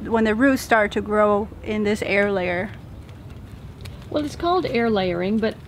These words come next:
Speaker 2: there's really no extra air in there. It's just soil and a bare stem, really.
Speaker 1: Mm-hmm.
Speaker 2: Okay.
Speaker 1: But because you didn't remove it from the tree, it's not a dead branch that you're trying to root. It's a,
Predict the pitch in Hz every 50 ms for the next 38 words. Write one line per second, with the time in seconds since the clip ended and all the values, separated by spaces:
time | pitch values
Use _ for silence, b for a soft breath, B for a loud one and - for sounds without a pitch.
0 | - - - 202 247 240 - - 277 285 277 262 247 233 220 - - - - -
1 | - - - - - 185 185 185 170 - - 208 240 240 190 143 151 156 - -
2 | 190 - - - - 208 196 - - - - - - - 214 170 175 175 180 196
3 | 247 262 - - 202 202 202 196 196 208 214 220 226 - - - B B B B
4 | B B B B B B - - - - - - 226 185 180 196 202 202 202 208
5 | 220 226 220 - - - - - - - - - - - - - - 285 302 285
6 | 180 143 139 - - - - 214 214 190 170 240 254 254 277 302 339 - - -
7 | 196 - 233 240 262 240 - - - - - - - - - - - - - -
8 | - - - - - - - - - - - - - - - - - - - -
9 | - - - - - - - 247 233 - - 254 247 - 320 330 - 294 277 247
10 | 233 - 311 320 330 311 285 247 247 254 247 240 247 247 262 240 262 254 226 202
11 | - - 233 226 220 214 214 214 - - - 277 269 285 311 330 339 381 - -
12 | - 240 233 - 269 254 240 - - 226 202 - - - 240 233 226 226 214 -
13 | - 226 220 214 208 208 - - - 220 214 214 202 196 190 - - 226 214 214
14 | 220 220 202 196 196 196 220 240 233 208 - - 202 220 208 - 220 214 196 190
15 | 202